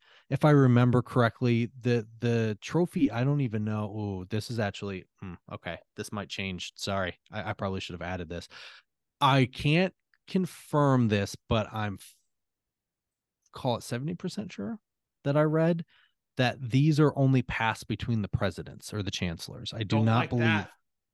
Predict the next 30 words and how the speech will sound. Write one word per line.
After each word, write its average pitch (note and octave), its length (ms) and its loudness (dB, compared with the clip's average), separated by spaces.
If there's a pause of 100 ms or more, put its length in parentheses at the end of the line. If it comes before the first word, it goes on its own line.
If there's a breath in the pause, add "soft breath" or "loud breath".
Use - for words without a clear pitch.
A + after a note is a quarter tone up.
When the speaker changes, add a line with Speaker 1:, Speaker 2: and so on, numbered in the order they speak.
(140)
Speaker 1:
I - 20 -2
Speaker 2:
Don't A2 80 0
like G#2+ 100 0
Speaker 1:
know. G2+ 300 0
I, B2 120 -2
Speaker 2:
that. B2 220 -4
Speaker 1:
I B2 120 2
do A2+ 220 2
not, A2+ 360 2 (400)
not B2+ 220 -6
believe A#2+ 300 0
these G#2 220 -4
make G2+ 220 -2
it G#2 180 -4
on G2+ 180 -4
the F#2 60 -2
Speaker 2:
Don't A#2+ 240 4
like A2+ 140 0
Speaker 1:
field. E2+ 160 -2
Speaker 2:
that. G#2 260 -8 (400)
Speaker 1:
I G2 120 -4
think G2+ 220 -2
these F#2+ 200 0
are F#2+ 80 -2
just, - 340 -4
like, F2 260 -2
sent - 600 -4 (800)
to - 180 -2
each F#2+ 320 -6
school. D#2 460 -8